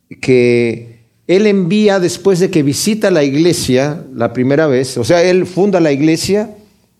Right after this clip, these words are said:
y quiere visitar la iglesia. Les envía una carta diciéndoles que la iba a visitar.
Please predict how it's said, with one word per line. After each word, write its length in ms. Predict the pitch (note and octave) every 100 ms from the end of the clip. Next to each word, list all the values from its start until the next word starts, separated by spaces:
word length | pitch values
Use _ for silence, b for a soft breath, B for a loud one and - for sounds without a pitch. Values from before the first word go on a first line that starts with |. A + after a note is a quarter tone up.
| _
y 400 | A#2 C3 B2 B2+
quiere 300 | C#3 E3 F#3
visitar 460 | E3 - C#3 C#3+ D#3
la 120 | D3+
iglesia. 600 | B2 A2+ G#2+ C#3 D#3 G#3 - _
Les 180 | - A2+
envía 200 | A#2 A#2
una 200 | C3+ D3
carta 260 | C#3 A#2+ C3
diciéndoles 440 | A2 B2 B2 G2+
que 100 | -
la 120 | G#2
iba 140 | A2 A#2
a 60 |
visitar. 720 | A2+ - A#2 B2+ A#2+ E3 -